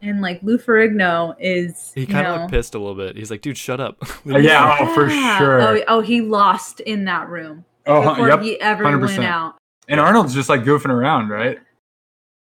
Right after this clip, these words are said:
Speaker 2: It, it was weird watching. Obviously, they, they cut it to make it look like Arnold is, you know, just kinda goofing around and calm and cool as a cucumber the entire time. But you know he has his intensity probably also. Like, you, you
Speaker 1: Yeah.
Speaker 2: see him goofing around, you're like, "Dude, are you,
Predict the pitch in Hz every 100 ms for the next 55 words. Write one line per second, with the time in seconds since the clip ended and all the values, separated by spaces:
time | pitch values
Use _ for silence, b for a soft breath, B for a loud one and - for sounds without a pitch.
0 | _ 165 175 _ - 165 160 139 135 170
1 | 170 135 127 - 123 110 104 _ _ _
2 | _ _ _ _ _ _ _ 143 156 147
3 | 147 143 127 110 101 113 - 117 104 98
4 | - - 107 98 107 101 98 98 - 98
5 | 95 92 95 92 - - - 98 85 85
6 | - 98 - - 98 98 101 95 101 95
7 | 92 92 95 - - 98 92 92 92 95
8 | 95 - 98 95 95 101 - 92 92 92
9 | 101 92 - 95 151 170 156 139 127 127
10 | 117 110 107 104 - 101 98 92 95 -
11 | - 95 95 90 - 90 - 92 92 95
12 | b b b - 139 - - 139 127 -
13 | 185 180 135 131 120 117 123 107 101 95
14 | - 147 127 135 156